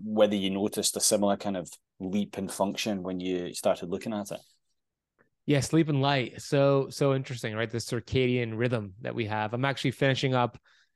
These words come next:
Speaker 2: s-, Doctor Sachin Panda's book, the, the Diabetes Circadian Code. So it's the second one to the circadian code. And he makes a pretty good argument that when you, when you are eating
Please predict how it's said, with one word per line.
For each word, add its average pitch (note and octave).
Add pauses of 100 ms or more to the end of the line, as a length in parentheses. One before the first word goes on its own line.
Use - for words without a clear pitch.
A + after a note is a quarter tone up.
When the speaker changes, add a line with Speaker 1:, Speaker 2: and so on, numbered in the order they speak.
(340)
Speaker 2:
s-, -
Doctor C3
Sachin B2+
Panda's C3
book, A#2
the, A2+
the A#2+
Diabetes C3
Circadian A#2
Code. G#2+
So A#2
it's A2
the A2+
second A#2+
one A2
to A2+
the G#2+
circadian A2
code. A2 (560)
And C3+
he D#3
makes G3
a C#3
pretty F3
good D3+
argument C#3
that B2
when C3
you, C3
when C3
you B2+
are B2+
eating D3